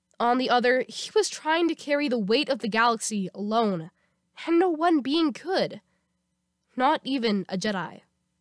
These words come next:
Yep, just a little fanfic inspired by the Rebels episode I believe is called Mystery of Chopper Base,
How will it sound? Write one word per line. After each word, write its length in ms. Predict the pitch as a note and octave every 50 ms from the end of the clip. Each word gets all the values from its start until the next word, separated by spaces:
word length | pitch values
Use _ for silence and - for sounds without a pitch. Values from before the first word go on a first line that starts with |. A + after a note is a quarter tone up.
| _ _ _ _ _ _ _ _ _ _ _ _ _ _ _ _ _ _ _ _ _ _ _ _ _ _ _ _ _ _ _
Yep, 420 | A#3+ B3 D#4 F#4 E4+ - - -
just 200 | - D4 D#4 -
a 60 | -
little 240 | C4 C4+ C4+ C4+ C#4+
fanfic 720 | C#4 - - C#4 B3+ B3+ C4+ A#3+ - C4+ C4 - - -
inspired 500 | G#3 B3+ A#3 - - - A#3 A#3 A#3 G#3+
by 200 | A3+ A3+ A3+ A3+
the 100 | G#3+ A3
Rebels 260 | A3+ A3+ A3 A3+ -
episode 540 | - A3 G#3 - - - B3 A3+ A3+ A#3 A3+
I 80 | - A#3
believe 320 | G#3+ B3+ C4+ D4 E4+ G#4
is 120 | G#4 F#4 -
called 440 | - - E4 D4 C#4+ C#4+ A3+ B3+ -
Mystery 460 | G#3 G#3+ A#3 D4 C#4+ - - D#4 D4
of 80 | C#4+
Chopper 360 | - - - - C4+ - A#3+ G#3+
Base, 540 | F3 E3 F#3 F#3+ B3 F4 - - - -